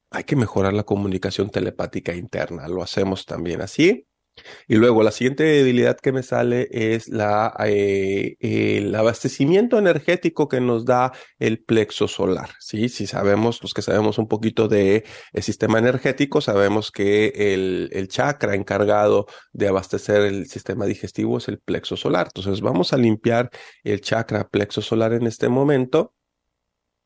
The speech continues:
y vamos a hacer que, eh, que gire adecuadamente, que no tenga debilidades y que, eh, eh, esté abasteciendo de manera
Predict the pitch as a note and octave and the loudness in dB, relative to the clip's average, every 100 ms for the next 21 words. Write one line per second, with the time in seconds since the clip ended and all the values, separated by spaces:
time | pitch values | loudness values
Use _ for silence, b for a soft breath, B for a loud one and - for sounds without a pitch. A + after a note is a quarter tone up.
0 | _ _ _ B2 A#2 G#2+ G2+ G#2 - F#2+ | _ _ _ 0 2 2 2 0 -2 -2
1 | F#2+ G2 A2+ A#2 A2 G#2+ G2+ G#2 - - | 0 0 0 -2 0 0 2 0 -4 -2
2 | F#2+ G2 - F#2+ F#2 F#2 F2+ F2+ F2+ F2+ | 2 2 0 -2 0 0 0 2 0 0
3 | F2 F#2 A2+ - F#3 G3+ B2+ A#2+ - A2+ | -2 -4 -6 -2 0 4 4 2 2 2
4 | A2+ A2+ A2+ A2 A#2+ - G2 G2 G#2 G2+ | 4 4 2 2 0 -2 -2 -2 -2 0
5 | G#2 G#2 G#2 G#2 G#2+ G#2 G#2 G#2+ G#2+ - | 2 4 4 2 2 4 4 4 2 -4
6 | b b _ G2+ G2 - G2 G#2 G#2 G#2 | b b _ -8 -6 -2 2 4 4 2
7 | G2 F#2+ F2+ F2 F2 E2+ F2 F2 - - | -2 -2 0 0 0 -2 -4 -6 -6 -2
8 | F2+ D#2+ - - - A2+ G#2 G#2 G#2+ - | 0 0 -2 -4 -2 0 2 0 -2 0
9 | G2+ G2+ F#2 E2+ F2 F2 F2 F2+ | 2 2 2 0 -2 -2 0 -2